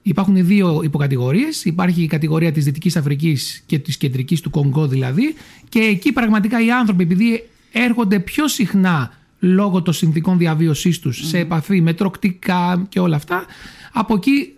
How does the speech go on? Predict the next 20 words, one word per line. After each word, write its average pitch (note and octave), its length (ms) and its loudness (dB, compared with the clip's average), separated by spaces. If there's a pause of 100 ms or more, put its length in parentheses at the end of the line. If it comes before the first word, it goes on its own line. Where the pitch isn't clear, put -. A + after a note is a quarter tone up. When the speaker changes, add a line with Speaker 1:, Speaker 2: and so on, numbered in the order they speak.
Speaker 1:
δέχονται G3 520 2
και F#3 180 0
τον F#3+ 360 0
ιό E3 360 2 (220)
και D#3+ 80 -4
Speaker 2:
Μμμ. D3 60 0
Speaker 1:
από D#3+ 80 -2
εκεί F#3 160 0
αρρωσταίνουν. C#3 500 -2 (320)
Η F#3+ 160 4
μόλυνση G#3+ 720 2
τώρα E3 300 0
από C#3 180 -2
άνθρωπο F#3 400 0
σε D3 160 -2
άνθρωπο E3 680 0 (560)
είναι C#4 300 4
δυνατόν D3 340 2
να C3 60 2
επιτευχθεί, E3 560 -4